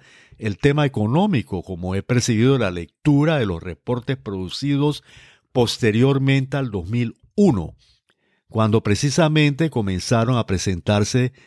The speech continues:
las alternativas que he descrito. De acuerdo con el doctor Lomborg, la discusión se ha volteado a aspectos de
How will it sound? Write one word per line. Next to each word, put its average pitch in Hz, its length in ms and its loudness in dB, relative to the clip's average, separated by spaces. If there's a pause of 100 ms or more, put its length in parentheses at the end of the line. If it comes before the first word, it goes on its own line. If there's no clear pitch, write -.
(120)
las 95 400 0
alternativas 107 760 -2
que 78 280 -10
he 82 60 -8
descrito. 87 640 -2 (1500)
De 123 140 0
acuerdo 196 340 2
con 175 120 0
el 135 40 2
doctor 127 260 -2
Lomborg, 98 760 -2 (520)
la 110 140 0
discusión 131 500 2
se 147 240 0
ha 147 480 0
volteado 101 1500 0
a 87 80 -6
aspectos 113 640 0
de 85 640 -2